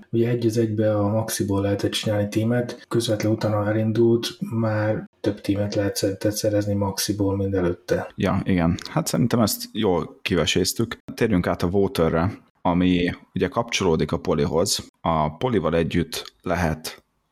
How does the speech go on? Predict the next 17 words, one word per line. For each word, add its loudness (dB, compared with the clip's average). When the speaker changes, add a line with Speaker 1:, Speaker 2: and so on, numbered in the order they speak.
Speaker 2:
Voterre, 0
ugye 0
ez 0
a 0
Voter 0
as 0
We 2
Are 0
All 2
The 2
Executor, -2
ha -4
jól 4
tudom 0
ennek 2
a -2
rövidítése. 0